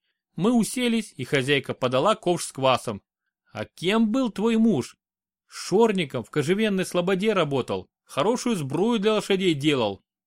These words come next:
Да вишь, не повезло. Забрала его к себе костлявая».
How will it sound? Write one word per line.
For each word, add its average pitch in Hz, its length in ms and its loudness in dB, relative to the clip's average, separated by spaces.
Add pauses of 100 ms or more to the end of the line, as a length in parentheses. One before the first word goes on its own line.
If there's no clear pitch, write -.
(120)
Да 135 180 -2
вишь, 214 220 -2
не 214 60 -2
повезло. 151 640 -2 (380)
Забрала 202 500 0
его 190 200 2
к - 40 -10
себе 139 240 -2
костлявая». 120 680 0